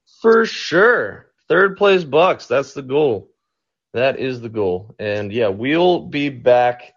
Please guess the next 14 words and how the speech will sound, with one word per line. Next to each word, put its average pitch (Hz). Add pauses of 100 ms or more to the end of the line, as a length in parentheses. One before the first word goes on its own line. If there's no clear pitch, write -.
after 110 (260)
the 101
Brewers 180
series, 175
so 113 (400)
probably 117
gonna 104
record 107
on 95
Wednesday. 156
Might 170
have 277
that 233
out 233